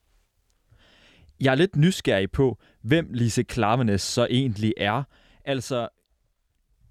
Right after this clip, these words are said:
i talen, der siger hun jo, at da hun var barn, der har hun en, en, en fodbold liggende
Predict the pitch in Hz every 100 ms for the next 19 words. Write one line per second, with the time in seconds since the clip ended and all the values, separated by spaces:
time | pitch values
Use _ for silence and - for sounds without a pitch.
0 | _ _ _ _ - 156 175 175 196 180
1 | - 175 156 107 98 98 _ _ - 135
2 | 131 156 160 151 139 131 98 - _ _
3 | _ _ 135 147 147 135 120 117 107 113
4 | 107 92 - _ _ _ 123 107 101 98
5 | - 165 170 117 107 139 -